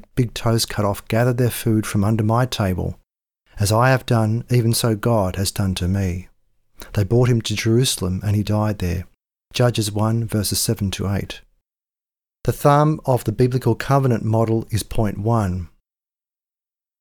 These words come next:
God. In social theory, this is sovereignty, or at least it ought to be. In Christian economic theory, this is God's original ownership. But original ownership is primarily a judicial category.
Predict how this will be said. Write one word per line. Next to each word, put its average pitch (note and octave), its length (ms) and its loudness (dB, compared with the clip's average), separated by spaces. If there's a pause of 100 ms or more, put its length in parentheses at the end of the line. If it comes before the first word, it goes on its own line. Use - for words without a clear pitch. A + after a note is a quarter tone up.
(340)
God. G#2 460 0 (880)
In A#2 160 4
social D#3 440 4
theory, G2+ 520 -4 (240)
this B2+ 180 0
is A2 140 0
sovereignty, G#2+ 800 -2
or A#2 120 2
at A2 120 -2
least B2 240 2
it F#2+ 80 0
ought B2+ 220 0
to G2+ 80 -2
be. F2 280 -6 (540)
In A#2 100 2
Christian C3+ 420 0
economic A2+ 520 0
theory, F#2 460 -4 (400)
this C3 140 2
is G#2 140 0
God's A#2 340 0
original G#2+ 600 0
ownership. C3+ 480 0 (760)
But B2+ 120 2
original C#3+ 400 4
ownership C3+ 460 4
is G#2+ 100 -2
primarily A#2+ 640 2
a G#2+ 60 4
judicial A2 420 2
category. G#2+ 720 0